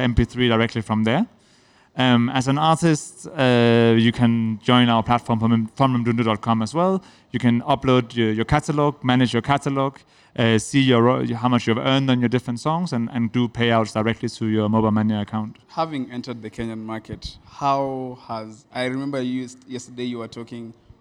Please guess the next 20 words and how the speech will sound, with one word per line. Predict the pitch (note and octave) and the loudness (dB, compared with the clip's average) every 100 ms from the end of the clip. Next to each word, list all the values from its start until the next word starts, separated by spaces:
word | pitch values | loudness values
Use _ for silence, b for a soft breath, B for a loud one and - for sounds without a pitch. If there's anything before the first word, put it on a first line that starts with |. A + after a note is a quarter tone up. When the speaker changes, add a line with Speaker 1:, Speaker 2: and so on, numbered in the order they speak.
| - | -14
Speaker 2:
operating | G#2 A2+ A2+ A#2 | -8 -6 -6 -10
from | A2+ A2 | -12 -12
a | G#2 | -12
point | - A#2 A2+ | -10 -10 -10
of | G#2+ G#2+ - - | -14 -18 -20 -10
as, | A#2 A2+ - - _ | -10 -8 -14 -20 _
as, | - A#2+ - - | -12 -12 -12 -14
as | - D3+ | -6 0
if, | B2+ G2+ - | -2 -2 -12
as, | A#2 - _ - | -14 -14 _ -14
as | A#2+ - | -12 -8
if | C3+ B2+ - A#2+ | -8 -8 -12 -12
the, | A#2+ A2 | -12 -10
everything | B2+ B2+ B2+ A#2+ | -8 -8 -8 -12
is | A2 | -10
working. | A#2 A2+ G#2+ G#2 _ | -8 -8 -12 -18 _
Speaker 1:
Uh-huh. | D3 C#3 | 0 2
Speaker 2:
How | D3+ C#3+ C#3 | 2 2 0
has | C3 A#2 | -2 -6
regulation | A2+ A2+ A2+ A#2 B2 - A#2 A2+ G#2+ | -10 -10 -8 -6 -6 -8 -12 -12 -14